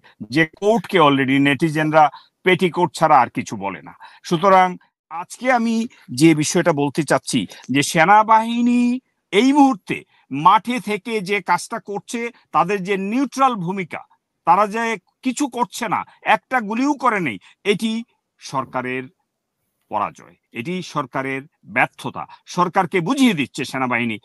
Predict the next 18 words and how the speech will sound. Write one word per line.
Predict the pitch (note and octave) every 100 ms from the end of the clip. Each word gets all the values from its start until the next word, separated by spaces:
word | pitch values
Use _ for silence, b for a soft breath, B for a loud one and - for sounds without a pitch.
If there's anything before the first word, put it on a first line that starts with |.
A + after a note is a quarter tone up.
| b
যে | A#2+
আমরা | D3 C#3+ B2+
আপনাদের | - A#2+ G2
সাথে | - F2+ E2
আছি। | F#2+ - - B B B B B2+
গত | D3 G3
রাতে | G3 G#3 G#3 A#2+
দশটার | B2 A2+ - - B2+
দিকে | B2+ - C3+ B2+ A#2
একজন | A2+ A2+ A#2
সায়েন্টিফিক | - B2+ B2 C3+ A#2+ C#3+ A2+
অফিসার, | G#2+ - G2+ - E2+ - _ _ _ _ -
তিনি | G#2+ G#2+ G#2 - _ b b b -
তিনটি | D3+ D3 C3
পোস্ট | D3+ D3+ A#2 C3
ডক্টরেট | - A#2+ G2 E2+
করেছেন, | F2+ D2+ - - E2+ G2+ _ _ B B B -
তিনি | A2 A2 A2